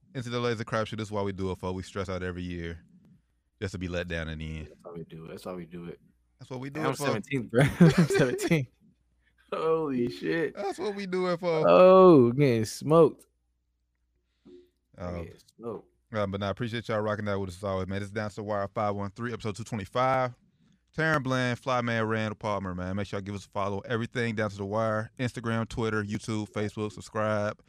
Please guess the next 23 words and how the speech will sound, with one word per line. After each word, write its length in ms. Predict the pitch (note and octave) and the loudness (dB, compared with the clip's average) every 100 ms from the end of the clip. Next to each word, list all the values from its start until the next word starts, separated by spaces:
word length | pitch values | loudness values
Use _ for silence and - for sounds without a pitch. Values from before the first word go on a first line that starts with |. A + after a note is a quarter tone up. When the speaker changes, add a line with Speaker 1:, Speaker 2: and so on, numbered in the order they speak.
| _ _ - | _ _ -4
Speaker 1:
like, 280 | G2+ G#2 - | -2 0 -2
share, 360 | A2 G2+ G#2 | -2 0 0
all 160 | G2+ G2+ | 0 -2
that 120 | G2 | -2
good 140 | F#2+ G2 | -4 -8
stuff. 440 | - F#2+ F#2+ - _ _ _ _ _ _ _ _ _ _ _ _ _ _ _ _ _ _ _ - | -6 -6 -6 -10 _ _ _ _ _ _ _ _ _ _ _ _ _ _ _ _ _ _ _ -2
N 120 | G#3 | 0
F 140 | G3+ | 2
L 160 | G3+ G3 | 2 2
free 220 | - E3 | 2 0
agency, 260 | B2 G2+ G#2+ | 0 -2 -6
dog. 380 | G2 G2+ G2+ - - - _ - - - _ - _ _ _ _ _ _ _ _ _ | -2 0 0 -4 -16 -20 _ -20 -20 -20 _ -20 _ _ _ _ _ _ _ _ _
Speaker 2:
Man, 320 | G#2 A2+ A2+ A2+ | -8 -6 -2 -2
it's 120 | D3+ | -4
been, 160 | E3 | -4
it's 160 | B2+ C#3 | -4 -6
been 120 | E3 | -8
the 60 | C3+ | -6
craziest 360 | D#3 D3+ D3 | -4 -2 -4
one 140 | D3+ D3+ | -4 -2
yet, 180 | E3 D3 | 0 -2
I 40 | |
think. 340 | D3 B2 B2+ | -2 -2 -2